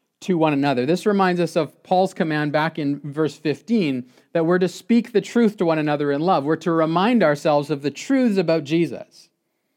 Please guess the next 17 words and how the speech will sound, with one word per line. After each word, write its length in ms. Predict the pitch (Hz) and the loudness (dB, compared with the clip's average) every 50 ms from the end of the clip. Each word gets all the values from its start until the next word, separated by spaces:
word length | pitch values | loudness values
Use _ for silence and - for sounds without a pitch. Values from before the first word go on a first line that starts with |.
| _ _ _ _ _ _ _ _ _ - | _ _ _ _ _ _ _ _ _ -4
to, 180 | - 185 175 - | 0 0 0 0
to 200 | - - 160 151 | -2 -4 -4 -4
speak 380 | - - - 226 226 214 214 | -4 -4 0 2 2 2 2
to 120 | - 233 214 | 0 0 0
each 180 | 208 185 - | 0 2 2
other, 200 | 208 202 202 202 | 2 4 4 2
to 140 | 190 - 170 | 0 0 -2
read 160 | 151 147 135 | -2 -2 -2
scripture 400 | - - - 226 233 233 - 226 | -2 0 0 0 0 2 0 0
to 80 | 196 190 | 2 2
one 140 | 185 185 185 | 2 2 0
another, 300 | 180 180 175 175 175 170 | 2 0 2 2 0 0
to 120 | 156 151 | -2 -6
sing 340 | 147 - - 220 220 233 220 | -8 -4 0 2 2 2 2
to 160 | 214 226 214 | 2 2 0
each 160 | 202 196 - | 0 0 0
other, 320 | 208 190 185 185 185 180 | 0 2 2 2 0 -2